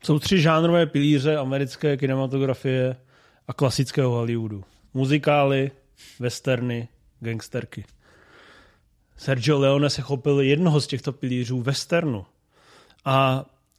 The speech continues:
aniž by to možná měl původně v úmyslu, ale tento nejameričtější žánr pomáhal etablovat,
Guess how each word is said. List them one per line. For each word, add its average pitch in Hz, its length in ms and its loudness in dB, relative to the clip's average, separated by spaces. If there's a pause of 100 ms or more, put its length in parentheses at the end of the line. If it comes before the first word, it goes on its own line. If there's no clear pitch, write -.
aniž 151 320 2
by 165 140 2
to 175 140 2
možná 165 400 4
měl 165 220 4
původně 160 420 2
v - 60 -2
úmyslu, 160 540 2
ale 151 320 0 (380)
tento 147 300 0
nejameričtější 180 840 -2
žánr 165 380 2
pomáhal 170 920 2 (460)
etablovat, 160 880 2